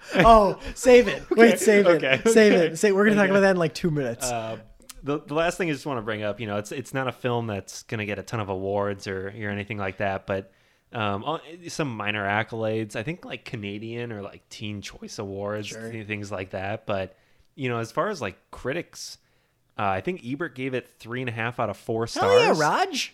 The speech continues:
Speaker 1: Uh,
Speaker 2: All
Speaker 1: yeah. <laughs>
Speaker 2: right, yeah.
Speaker 1: Damn, Roger.
Speaker 2: <laughs> Fuck yeah, Raj.
Speaker 1: Uh, <laughs> so, you know, Raj was on board. He's down to fuck. And then there's, um,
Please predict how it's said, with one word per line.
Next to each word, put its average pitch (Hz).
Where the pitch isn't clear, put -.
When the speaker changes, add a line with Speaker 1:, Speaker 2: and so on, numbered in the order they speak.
Speaker 1:
Uh, 123
Speaker 2:
All 117
Speaker 1:
yeah. 277
<laughs> -
Speaker 2:
right, 180
yeah. 214
Speaker 1:
Damn, 294
Roger. 208
Speaker 2:
<laughs> 320
Fuck -
yeah, 240
Raj. 311
Speaker 1:
Uh, 131
<laughs> -
so, 135
you 139
know, 123
Raj 117
was 147
on 113
board. 104
He's 180
down 107
to 98
fuck. 104
And 120
then 123
there's, 113
um, 98